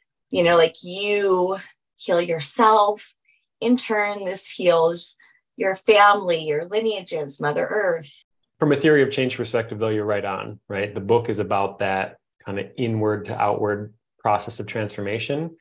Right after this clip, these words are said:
Speaker 2: Uh, we take a similar approach with our work with organizations too. And I use we because it is actually we, it's more than just me. Working with organizations to build capacity. We're doing that in a couple different ways. One is kind of a three-pronged approach.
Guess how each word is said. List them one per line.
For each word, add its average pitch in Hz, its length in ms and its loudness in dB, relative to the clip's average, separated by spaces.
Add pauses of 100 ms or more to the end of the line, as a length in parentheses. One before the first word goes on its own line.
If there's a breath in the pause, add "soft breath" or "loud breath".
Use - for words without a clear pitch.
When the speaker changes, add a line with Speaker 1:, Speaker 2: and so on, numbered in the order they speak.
(600 soft breath)
Speaker 2:
Uh, 98 180 -6
we 113 80 0
take 120 200 0
a - 20 -10
similar 107 460 0
approach 98 460 -6
with 107 120 -4
our 98 100 -2
work 98 180 -4
with - 100 -8
organizations 95 520 -6
too. 98 140 -6
And 95 80 -4
I 95 40 -2
use 101 260 -2
we 98 160 -4
because 95 320 -8
it 95 120 -4
is 95 160 -4
actually 95 300 -6
we, 95 240 -6
it's 95 200 -12
more 101 140 -6
than 95 120 -4
just 95 160 -8
me. 98 260 -8 (800 soft breath)
Working 135 300 4
with 135 100 4
organizations 123 680 2
to 113 80 -14
build 110 260 0
capacity. 107 720 -6
We're 107 120 -8
doing 107 180 -2
that 104 100 -2
in 104 60 -4
a 104 40 -6
couple 117 220 -2
different 107 220 0
ways. 104 360 -2 (540 soft breath)
One 127 440 0
is 117 680 -4
kind 135 180 0
of 113 80 0
a 107 40 -8
three-pronged 110 560 -2
approach. 98 500 -6